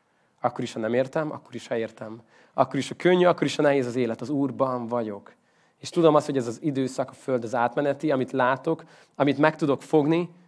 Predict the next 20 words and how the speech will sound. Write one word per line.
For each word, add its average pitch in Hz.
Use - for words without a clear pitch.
az 127
el 135
fog 131
múlni. 113
De 127
ezért 120
sokkal 131
fontosabb 117
az, 120
ami 120
nem 120
múlik 110
el, 117
az 107
Istennek 117
a 120
dolgai, 113
ami 107
bennem 104
van. 107